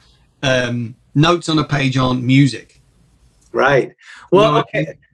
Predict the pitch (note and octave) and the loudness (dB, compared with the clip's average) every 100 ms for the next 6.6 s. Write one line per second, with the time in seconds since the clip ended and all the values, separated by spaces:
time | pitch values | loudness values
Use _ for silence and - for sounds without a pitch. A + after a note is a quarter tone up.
0 | _ D#3 E3 E3+ G3 G3+ E3+ F#3 A#3 F#3+ | _ -2 0 0 2 2 4 4 4 4
1 | D3 D#3 F3+ G3 F3 F3 - A#3+ B3 A3 | 2 4 2 4 2 0 -2 -2 2 2
2 | G3 D#3 D#3+ F#3 D3+ - F#3+ F3 - _ | 2 2 2 2 2 2 2 2 -4 _
3 | F#3 G#3+ G#3 A3 C4 - - A3+ - A3 | -2 0 2 2 2 -2 0 -4 0 2
4 | G3+ D#3+ G3 F#3 F3+ E3+ D#3+ D#3 E3 D3+ | 2 2 2 4 4 2 -2 -4 -2 -2
5 | B2 D#3+ E3+ D#3+ - F#3+ F#3+ F#3 G3+ F#3+ | -2 -2 -2 -2 -4 -2 0 2 4 4
6 | F#3 F#3 F#3 F#3 F#3 | 4 0 0 2 0